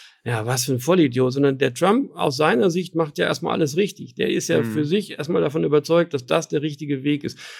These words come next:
Speaker 1: Und du kannst als Schauspieler das nur spielen, indem du selber auch der Überzeugung bist, so, du darf, wenn du das gegen die Figur spielst, wird's immer scheiße.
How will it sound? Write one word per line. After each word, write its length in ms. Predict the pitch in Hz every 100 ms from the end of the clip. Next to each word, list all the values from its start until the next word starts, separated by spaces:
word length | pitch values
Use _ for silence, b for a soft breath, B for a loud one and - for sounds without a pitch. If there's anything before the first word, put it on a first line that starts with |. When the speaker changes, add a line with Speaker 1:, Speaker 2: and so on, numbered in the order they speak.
| B -
Speaker 1:
Und 100 | 147
du 80 |
kannst 200 | 143 160
als 140 | 156 123
Schauspieler 420 | 151 170 175 160
das 120 | 147
nur 260 | 143 170 214
spielen, 380 | - 175 175 156
indem 100 | 156
du 60 |
selber 520 | 135 143 170 196 -
auch 200 | 175 214 -
der 120 | 160
Überzeugung 420 | 147 - 151 147
bist, 220 | 147 -
so, 100 | 151
du 100 | 143
darf, 240 | 143 165 185
wenn 140 | 160
du 60 | 143
das 320 | 151 143 -
gegen 360 | 160 240 302 262
die 80 | 175
Figur 360 | 190 170 220
spielst, 260 | - 190 156
wird's 200 | 160 -
immer 240 | 190 208
scheiße. 440 | - - 143 -